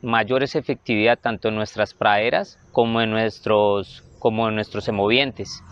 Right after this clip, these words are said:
Aquí en este seminario entendí que la fotosíntesis, que no encuentro a, a la altura de dos mil seiscientos metros, me va a permitir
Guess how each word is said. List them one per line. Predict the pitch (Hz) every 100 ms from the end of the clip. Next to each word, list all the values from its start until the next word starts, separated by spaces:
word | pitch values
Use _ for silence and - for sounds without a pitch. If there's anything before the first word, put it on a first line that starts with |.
| - - - - - -
Aquí | - - - 135
en | 156
este | 147 156
seminario | 143 147 127 117 123 165 185 - - - -
entendí | 123 123 127 120 110 135
que | 131 165
la | 156
fotosíntesis, | 143 135 110 - 185 165 - 98 104 101 - - -
que | 123 113
no | 117
encuentro | 143 151 165 151 143 156
a, | 151 147 - -
a |
la | 113
altura | 104 - 117 143
de |
dos | 143 113
mil | 113 110
seiscientos | 143 - 139 - 143
metros, | 147 156 - 233 - - - -
me | 113
va | 113
a | 104
permitir | - 147 135 113 - 139 123 113